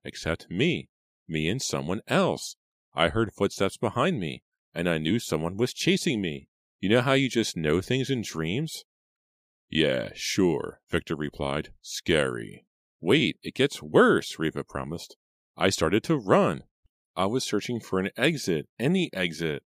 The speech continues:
But there was only aisle after aisle. I was terrified. I ran, ran through the aisles,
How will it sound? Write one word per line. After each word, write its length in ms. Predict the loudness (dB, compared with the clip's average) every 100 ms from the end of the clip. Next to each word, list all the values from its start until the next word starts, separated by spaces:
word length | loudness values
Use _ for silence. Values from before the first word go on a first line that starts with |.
| _ _ _
But 140 | -6 0
there 120 | 0
was 160 | 0 -4
only 320 | -6 -4 -6 -6
aisle 300 | -4 -4 -4
after 380 | -8 -10 -8 -6
aisle. 460 | -2 0 0 -2 -8
I 100 | -6
was 260 | -2 -2 -4
terrified. 760 | -4 0 2 0 -4 -8 -8 -12 -8
I 200 | -6 -6
ran, 600 | -6 -2 -2 -2 -6 -10 _ _ _ -8
ran 340 | -2 0 0
through 160 | -2 -2
the 180 | -2 0
aisles, 540 | 0 2 0 -4 -14